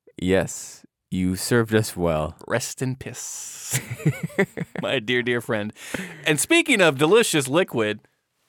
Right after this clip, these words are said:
Speaker 2: I wanna thank Boulevard Brewing Company for sponsoring the show. Space Camper I P A, yum, yum, give me some down in my tum-tum.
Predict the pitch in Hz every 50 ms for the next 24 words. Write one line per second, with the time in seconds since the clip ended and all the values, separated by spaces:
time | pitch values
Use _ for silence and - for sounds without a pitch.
0 | _ _ - - - - 139 160 202 202 156 - 190 160 131 147 165 165 143 143
1 | 135 127 107 120 143 143 131 - 113 98 110 104 104 101 - - 110 104 104 104
2 | 107 - - 147 147 156 143 - 135 120 113 104 - - 139 127 117 110 107 107
3 | 101 104 - _ _ _ _ _ _ _ _ - - - 190 208 208 - - 202
4 | 170 160 156 156 156 143 147 139 147 147 147 135 131 156 196 214 214 208 202 202
5 | 196 175 156 190 202 214 190 - - 185 170 160 151 131 120 147 175 208 247 269
6 | 277 285 285 302 294 277 202 160 131 120 117 101 120 110 110 110 110 110 110 110
7 | 107